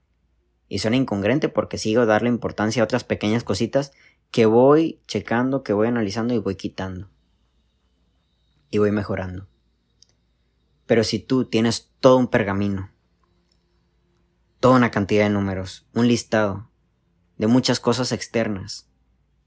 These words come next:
que te importen, de mí te acuerdas que tu vida va a ser miserable. Y este podcast no se trató de la indiferencia. No se trató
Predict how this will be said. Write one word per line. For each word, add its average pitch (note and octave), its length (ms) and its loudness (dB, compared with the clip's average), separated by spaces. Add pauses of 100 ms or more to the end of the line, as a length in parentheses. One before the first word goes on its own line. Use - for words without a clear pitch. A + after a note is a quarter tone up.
(240)
que - 120 -4
te - 120 -8
importen, A2+ 640 -2 (120)
de G2+ 120 -4
mí G#2+ 140 -2
te A2 100 -2
acuerdas G2+ 300 -4
que F#2+ 100 -6
tu G2 140 -8
vida F#2+ 120 -6
va G2 60 -6
a - 20 -8
ser G2 140 -10
miserable. F#2+ 560 -10 (960)
Y A2 80 2
este A2 180 2
podcast A2+ 460 -2
no G#2+ 200 0
se F#2 120 -4
trató G#2+ 580 -2 (320)
de G2 140 -4
la G2 60 -4
indiferencia. F#2+ 840 -8 (1080)
No G#2+ 140 -4
se G#2+ 100 -4
trató A2+ 680 0